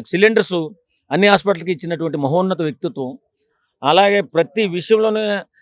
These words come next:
సీసీసీ, త్రిబుల్ సీ పెట్టి సినిమా వాళ్ళందరినీ కూడా ఒక సంవత్సరం పాటు ఆదుకున్న మహా మనిషి, మేరు నగధీరుడు, అంతను కూడా విమర్శించినటువంటి సాధ్విది, ఈ దుర్మార్గురాలు, ఈ బెట్టింగ్ యాప్ ప్రమోట్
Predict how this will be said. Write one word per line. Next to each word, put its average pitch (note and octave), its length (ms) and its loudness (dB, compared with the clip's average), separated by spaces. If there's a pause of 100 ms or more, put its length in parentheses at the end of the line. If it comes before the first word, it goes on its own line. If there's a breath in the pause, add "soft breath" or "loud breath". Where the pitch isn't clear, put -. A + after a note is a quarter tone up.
సీసీసీ, G3 420 -4
త్రిబుల్ F3+ 280 0
సీ G#3 140 -4
పెట్టి G3 280 0
సినిమా F3+ 200 -2
వాళ్ళందరినీ F#3+ 520 0
కూడా F#3+ 200 0
ఒక D#3+ 100 -6
సంవత్సరం D3+ 340 -4
పాటు D#3+ 180 0
ఆదుకున్న F3 440 0
మహా D3 200 0
మనిషి, D3 360 -4 (840)
మేరు F3+ 240 6
నగధీరుడు, E3+ 560 4
అంతను D3 380 -2
కూడా D#3+ 180 4
విమర్శించినటువంటి D3 760 -6
సాధ్విది, C#3 540 -2 (720)
ఈ C3+ 60 -6
దుర్మార్గురాలు, C#3+ 720 0 (540)
ఈ F3+ 140 0 (180)
బెట్టింగ్ A3 360 2
యాప్ G3+ 200 2
ప్రమోట్ G3 320 4